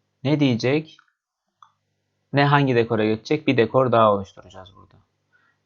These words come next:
Evet, arka plana geliyorum. Bir kostüm, bir dekor daha oluşturuyorum. Boyadan. Bu sefer şöyle kır-, hafif kırmızı renk diyelim. Sonra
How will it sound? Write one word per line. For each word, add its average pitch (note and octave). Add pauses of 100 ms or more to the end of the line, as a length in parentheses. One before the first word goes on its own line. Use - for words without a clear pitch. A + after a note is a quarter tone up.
Evet, A#2
arka B2+
plana B2+
geliyorum. A#2+ (1200)
Bir C3+
kostüm, A#2+
bir B2+
dekor A#2+
daha A2+
oluşturuyorum. F#2+
Boyadan. G#2+ (1080)
Bu A#2+
sefer A#2+ (640)
şöyle G2+
kır-, - (200)
hafif A2+
kırmızı G2+
renk F#2+
diyelim. A#2 (1080)
Sonra B2